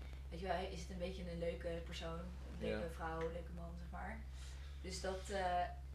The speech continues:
Speaker 1: dus dat denk ik, dat imago zo, dat is denk ik sowieso nog steeds belangrijk.
Speaker 2: Mhm.
Speaker 1: Bij kunst. Ik denk dat dat sowieso gewoon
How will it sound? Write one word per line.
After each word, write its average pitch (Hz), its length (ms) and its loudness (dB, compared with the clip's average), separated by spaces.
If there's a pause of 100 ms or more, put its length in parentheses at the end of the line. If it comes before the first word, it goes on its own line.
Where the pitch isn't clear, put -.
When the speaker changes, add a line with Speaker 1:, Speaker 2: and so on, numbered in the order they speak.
Speaker 1:
dus 180 140 -4
dat 196 160 2
denk 196 160 2
ik, 196 200 -2
dat 180 120 -4
imago 175 600 0
zo, 170 140 -4 (340)
dat 185 120 -4
is - 160 -4
denk 185 180 -4
ik - 140 -6
sowieso 170 320 -2 (120)
nog 165 100 -4
steeds 165 260 -2
belangrijk. 160 480 -4
Speaker 2:
Mhm. 120 420 -2
Speaker 1:
Bij 165 220 -2
kunst. 170 340 0
Ik 180 80 -4
denk 202 120 0
dat 240 80 2
dat 233 140 0
sowieso 240 360 0
gewoon 214 240 -2